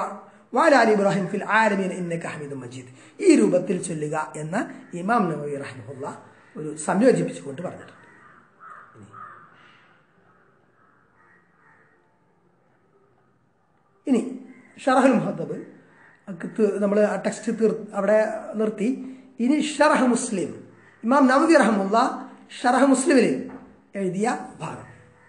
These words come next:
ഷറഹ് മുസ്ലിം, ഷറഹു നവവി അലാ മുസ്ലിം, കിതാബു സ്വലാ, ബാബു സ്വലാത്തി അല നബി സല്ലല്ലാഹു അലൈഹി വസല്ലം ബഅദ തശഹ്ഹുദ്, അത്തഹിയാത്തിന് ശേഷം നബി സല്ലല്ലാഹു അലൈഹി വസല്ലം സ്വലാത്ത് ചെല്ലുന്നത് സംബന്ധിച്ച് പറയുന്ന ബാബ് എന്നർത്ഥം.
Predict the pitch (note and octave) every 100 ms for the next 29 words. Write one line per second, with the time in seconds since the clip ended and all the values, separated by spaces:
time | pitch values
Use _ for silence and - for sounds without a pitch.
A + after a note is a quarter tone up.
0 | _ _ _ _ _ _ C#4 C4+ C4+ A3+
1 | A3 C#4+ - - - - _ _ G3+ A#3+
2 | A#3+ A#3 A#3+ D4 D#4+ A#3+ B3+ C4+ G#3 C#3+
3 | - - - _ _ _ - C4+ C#4 C4+
4 | D4+ A#3+ - - - - _ _ _ _
5 | - A#3 D#4+ D4 - D#4 D4+ D4 C4 B3
6 | A#3 B3 B3+ A3+ A3+ A3 A3+ A#3 G3+ A3+
7 | A3+ B3 C#4 - C#4+ - - - - -
8 | A3+ D4+ D4 B3 A#3 G#3+ - A3 G3+ A#3
9 | A3+ G#3 G#3 G3 A3 G#3+ A3+ - G#3 F#3
10 | F3 F3+ E3+ F#3+ F#3 G#3 F#3 - - C3+
11 | - -